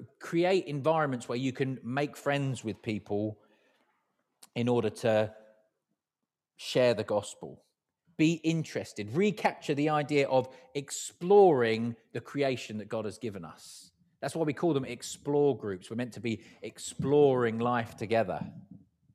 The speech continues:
And so, sort of wrapped up in this challenge is I wanna say, if you only have friends who are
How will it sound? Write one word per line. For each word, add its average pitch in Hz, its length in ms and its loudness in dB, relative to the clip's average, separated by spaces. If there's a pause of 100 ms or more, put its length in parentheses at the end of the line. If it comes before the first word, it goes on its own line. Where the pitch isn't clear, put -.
(1500)
And 123 60 -10
so, 143 280 6 (800)
sort 127 180 -4
of 135 80 -4
wrapped 190 300 2
up 180 180 4
in 143 120 4
this 123 160 -2
challenge 127 440 0
is 127 120 0
I 143 40 4
wanna 143 220 4
say, 135 480 0
if - 160 -6
you 214 220 0
only 196 300 2
have 160 200 -2
friends 135 580 -4
who 135 180 2
are 131 140 4